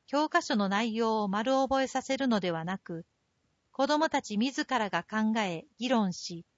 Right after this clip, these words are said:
互いに価値観を高めていく内容になっている。また、子どもたちに対する評価方法は数字ではなく、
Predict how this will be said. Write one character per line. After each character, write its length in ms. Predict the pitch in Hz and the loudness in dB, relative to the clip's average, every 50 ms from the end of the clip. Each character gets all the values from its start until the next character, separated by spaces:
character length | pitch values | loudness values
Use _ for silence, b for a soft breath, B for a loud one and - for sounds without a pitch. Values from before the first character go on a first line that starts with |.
| _ _ _ _ _ _ _ _ | _ _ _ _ _ _ _ _
互 320 | - 233 247 247 294 311 311 | -6 -4 -2 0 0 0 0
い 20 | |
に 140 | 302 302 269 | 0 -2 0
価 120 | - 285 | 0 -2
値 140 | 285 - - | -2 -2 -2
観 220 | - 339 320 277 226 | 0 2 2 2 2
を 80 | 190 | 0
高 260 | - 202 202 - 269 | -2 -4 -2 0 0
め 120 | 269 269 240 | 0 0 0
て 120 | - 196 | -2 -4
い 100 | 175 175 | -4 -4
く 160 | - - 180 | -4 -4 -4
内 240 | 175 180 185 202 214 | -2 -2 0 0 0
容 140 | 220 214 208 | 0 0 0
に 140 | 208 202 190 | 2 0 0
な 120 | 190 190 | 0 -2
っ 40 | 202 | -2
て 180 | _ - - 165 | _ -8 -10 -10
い 140 | 160 156 | -8 -8
る。 160 | 151 156 - - _ _ _ _ _ _ _ _ _ _ _ _ _ _ _ _ _ _ _ _ _ _ _ _ _ _ _ - | -10 -12 -16 -18 _ _ _ _ _ _ _ _ _ _ _ _ _ _ _ _ _ _ _ _ _ _ _ _ _ _ _ -4
ま 120 | 226 220 | -4 -4
た、 280 | 233 - 247 233 233 - _ _ _ _ _ _ | -2 0 0 0 0 -2 _ _ _ _ _ _
子 160 | _ - 277 269 | _ -2 0 2
ど 100 | 311 311 | 2 2
も 100 | 330 339 | 2 2
た 160 | - 311 277 | 0 0 -2
ち 140 | - 226 202 | 0 0 0
に 100 | 190 196 | 0 -2
対 240 | - 220 220 220 | -2 -4 -4 -4
す 140 | 208 - 233 | -4 -4 -4
る 100 | 202 202 | -4 -4
評 240 | 185 - 262 269 269 | -2 0 0 0 2
価 160 | - 277 262 | 2 0 0
方 240 | 226 254 262 262 240 | 2 2 2 2 0
法 220 | 185 208 185 175 | 0 0 -2 -2
は 140 | 165 165 160 | -2 -4 -6
数 280 | - - - 269 285 294 | -8 -6 -4 -2 -2 -2
字 140 | - 277 262 | -2 -2 0
で 120 | 302 285 | 2 2
は 140 | 254 208 175 | 2 2 0
な 140 | 170 185 - | -2 -4 -6
く、 260 | - - 202 160 | -8 -10 -12 -12